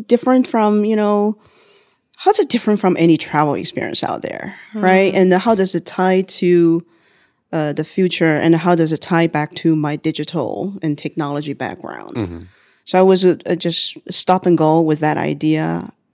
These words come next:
Speaker 1: while I'm s-, I was still working,
Speaker 2: Yeah.
Speaker 1: uh,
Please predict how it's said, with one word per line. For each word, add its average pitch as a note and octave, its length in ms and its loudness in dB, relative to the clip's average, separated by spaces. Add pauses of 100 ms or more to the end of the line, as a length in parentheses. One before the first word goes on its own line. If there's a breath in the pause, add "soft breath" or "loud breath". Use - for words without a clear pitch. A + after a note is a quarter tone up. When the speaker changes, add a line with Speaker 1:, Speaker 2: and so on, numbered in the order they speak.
Speaker 1:
while D#3 340 -2
I'm D#3 120 0
s-, - 320 -6
I E3 60 -6
was D3+ 140 -6
still E3 320 0
working, F#3+ 520 0 (340 soft breath)
Speaker 2:
Yeah. E3 400 0
Speaker 1:
uh, - 40 -4